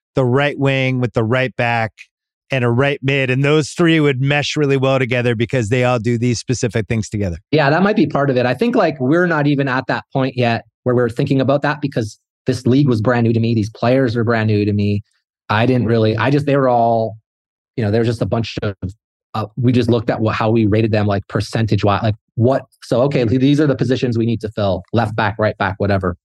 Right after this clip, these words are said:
Speaker 2: Who are the best available players based on our model? Um, this guy maybe is top ten percent of the league at his position. Oh, can we get him? Well, he's under contract. Well, can we offer to buy him? Like, that sort of stuff is kinda what we did.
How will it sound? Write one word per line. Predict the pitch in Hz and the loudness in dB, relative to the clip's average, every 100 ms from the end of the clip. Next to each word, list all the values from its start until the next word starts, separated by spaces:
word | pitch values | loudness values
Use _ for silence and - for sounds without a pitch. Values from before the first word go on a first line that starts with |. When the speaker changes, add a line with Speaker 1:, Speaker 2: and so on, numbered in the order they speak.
| - | 0
Speaker 2:
Who | 135 | 2
are | |
the | 123 110 | 2 0
best | 120 110 - | -2 -2 -4
available | 107 110 107 101 | -2 0 0 -2
players | - 104 101 98 98 - _ _ _ _ _ _ | -2 -2 0 -2 -4 -12 _ _ _ _ _ _
based | 107 104 | -2 0
on | 107 | 0
our | 104 104 | 2 2
model? | 101 101 98 98 - _ _ _ _ _ _ | 2 0 -2 -4 -8 _ _ _ _ _ _
Um, | 104 101 98 92 90 92 92 - | -2 0 2 2 0 -2 -4 -4
this | 98 107 | -2 -2
guy | - 101 98 95 - _ | 0 0 0 0 -4 _
maybe | 160 101 95 | -2 0 0
is | 87 | -2
top | - 95 | -4 -6
ten | - 107 | -2 0
percent | 101 98 98 | 0 0 0
of | 92 | 2
the | |
league | 95 90 90 - _ _ | 2 2 0 -4 _ _
at | 101 | -2
his | 95 90 | -2 -2
position. | 92 92 - 85 | -2 -2 -2 -2
Oh, | 104 104 | -2 -2
can | - | 2
we | 101 | 2
get | 104 139 | 4 2
him? | 90 87 - _ - | 0 -4 -10 _ -4
Well, | 113 | 0
he's | 110 110 | 2 2
under | 101 | 0
contract. | 95 113 98 92 87 | -2 -4 -2 -4 -4
Well, | - | -4
can | - 98 | -2 0
we | |
offer | 104 110 107 | 2 0 0
to | 107 | 2
buy | 135 131 101 | 2 0 -2
him? | 82 | -2
Like, | 85 90 | -4 -2
that | 139 - | -2 0
sort | 123 | -2
of | 101 | 0
stuff | 101 | -2
is | 110 | -4
kinda | - 113 101 | -4 0 0
what | 98 | 2
we | 113 | 2
did. | 104 139 170 | 2 2 0